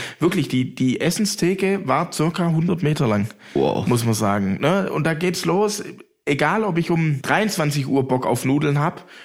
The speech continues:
Speaker 1: oder um sieben Uhr morgens Lust auf Nudeln hab oder um vierzehn Uhr Lust auf Nudeln hab, ich krieg immer Nudeln mit Tomatensauce. Ich krieg immer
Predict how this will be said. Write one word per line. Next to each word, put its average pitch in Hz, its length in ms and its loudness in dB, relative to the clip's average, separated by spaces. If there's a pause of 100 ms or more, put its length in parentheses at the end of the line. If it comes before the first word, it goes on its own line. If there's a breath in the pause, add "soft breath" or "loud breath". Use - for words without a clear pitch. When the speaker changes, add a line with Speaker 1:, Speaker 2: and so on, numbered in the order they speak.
(140)
Speaker 1:
oder 139 180 2
um 139 120 2
sieben 175 320 0
Uhr 139 120 2
morgens 147 520 0
Lust 127 200 0
auf 117 200 0
Nudeln 131 320 2
hab 147 160 0
oder 131 180 0
um 127 140 0
vierzehn 202 400 0
Uhr 110 180 2
Lust 113 180 -2
auf 98 140 -2
Nudeln 107 300 0
hab, 143 160 -2 (320 loud breath)
ich 120 160 -4
krieg - 180 -2
immer 160 200 2
Nudeln 147 280 2
mit 131 140 0
Tomatensauce. 104 560 -2 (320 loud breath)
Ich 123 180 0
krieg 131 340 -2
immer 214 460 0